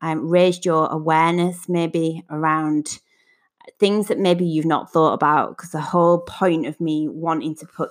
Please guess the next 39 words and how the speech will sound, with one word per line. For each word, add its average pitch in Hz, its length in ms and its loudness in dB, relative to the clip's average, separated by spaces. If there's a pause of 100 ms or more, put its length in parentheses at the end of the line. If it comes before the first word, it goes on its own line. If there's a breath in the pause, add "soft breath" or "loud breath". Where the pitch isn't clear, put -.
this, 156 440 -6
um, 151 300 0
podcast - 560 -6 (140)
out 165 440 2 (460 loud breath)
was 165 380 2
just 175 260 -2
to 196 80 -2
make 170 400 2
you 160 120 2
aware 151 560 2
that 151 360 0 (840 soft breath)
things 196 340 4
are 208 60 4
not 180 380 2
just 170 200 -6
happening 170 540 0
because 165 380 -4
they 156 100 -4
are 147 120 -2
happening. 156 800 -4
Like, 151 360 -6
there 156 140 0
is 151 80 -4
generally 165 580 -2 (100)
always 165 580 4 (100)
a 156 60 -2
deeper 160 440 -2
reason 175 880 -2
why 156 460 0
things 151 320 0
in 151 100 0
your 147 140 0
life 151 400 0
are 151 80 -4
playing 156 440 0
out 147 280 -4
the 151 100 -4
way 143 380 -2 (420 soft breath)
that 139 240 -2